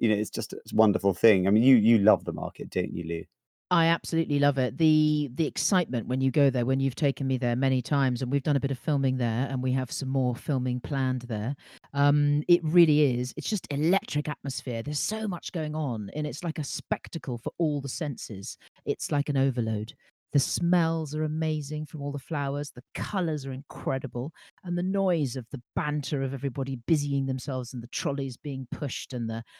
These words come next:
Speaker 2: laughter, a lot of laughter there is in that market, Paulie, I'd say, wouldn't you?
Speaker 1: Absolutely, loads of laughter, and you've got a,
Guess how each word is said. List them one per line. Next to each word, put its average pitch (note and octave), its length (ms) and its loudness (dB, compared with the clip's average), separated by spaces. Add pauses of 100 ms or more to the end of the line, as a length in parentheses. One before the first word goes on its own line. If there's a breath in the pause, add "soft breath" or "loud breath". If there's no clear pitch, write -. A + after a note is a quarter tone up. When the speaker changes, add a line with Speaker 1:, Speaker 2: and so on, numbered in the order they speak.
(120 soft breath)
Speaker 2:
laughter, C#3+ 560 2
a - 20 -12
lot F#3+ 140 -2
of F3 100 -2
laughter D3 560 0 (120)
there B2 100 -4
is A#2+ 140 -4
in A#2 100 -6
that A#2 160 -8
market, A#2+ 340 -6
Paulie, B2 300 -6
I'd A#2+ 180 -6
say, C#3 260 -6 (180)
wouldn't D3 180 -6
you? D#3 160 -4 (680)
Speaker 1:
Absolutely, B2 640 4
loads B2 340 10
of F2+ 140 0
laughter, F#2+ 340 6
and C#3 80 4
you've D3 100 2
got D3 140 6
a, C#3+ 80 4